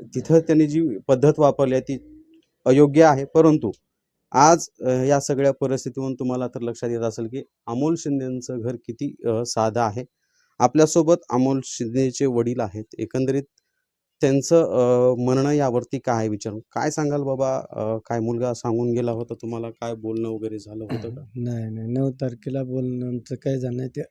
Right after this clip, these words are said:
Speaker 2: <clears throat> एवढंच भरतीला जायचे,
Speaker 1: हम्म.
Speaker 2: दिल्लीला जाणार आहोत म्हणून एवढं सांगितलं. <clears throat> नऊ तारखेपासून आमचा त्यांचा काही संपर्क नाही.
Speaker 1: हम्म. काय बाबा, मला एक सांगा, आता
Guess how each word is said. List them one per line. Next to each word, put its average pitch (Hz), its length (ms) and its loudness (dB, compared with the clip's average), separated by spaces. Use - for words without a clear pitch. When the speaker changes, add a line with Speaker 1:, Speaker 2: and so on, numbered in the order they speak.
Speaker 2:
<clears throat> 156 260 4
एवढंच 131 240 0
भरतीला 127 480 -4
जायचे, 127 380 -4
Speaker 1:
हम्म. - 840 -14
Speaker 2:
दिल्लीला 117 420 -6
जाणार 123 340 -6
आहोत 120 120 -6
म्हणून 120 260 -6
एवढं 117 160 -8
सांगितलं. 127 540 -8
<clears throat> 135 240 0
नऊ 123 140 -4
तारखेपासून 120 680 -10
आमचा 123 300 -8
त्यांचा 117 340 -12
काही 120 200 -10
संपर्क 113 440 -10
नाही. 131 260 -2
Speaker 1:
हम्म. 104 280 -20
काय 160 180 -4
बाबा, 170 220 -2
मला 147 240 -2
एक 139 100 -10
सांगा, 127 260 -8
आता 113 240 -8